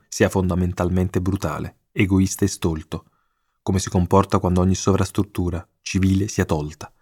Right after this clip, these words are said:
e che l'Oefteling non sia dunque che l'uomo senza inibizioni. Noi pensiamo piuttosto che, quanto a questo,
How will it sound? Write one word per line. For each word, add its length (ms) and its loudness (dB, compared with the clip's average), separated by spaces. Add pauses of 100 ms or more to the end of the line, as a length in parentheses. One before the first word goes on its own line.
(280)
e 80 4
che 100 2
l'Oefteling 680 4 (340)
non 120 2
sia 160 0
dunque 300 2
che 100 2
l'uomo 520 4
senza 380 -2
inibizioni. 720 -2 (1000)
Noi 300 4
pensiamo 560 0
piuttosto 460 -2
che, 360 -4 (160)
quanto 280 0
a 60 -4
questo, 540 -6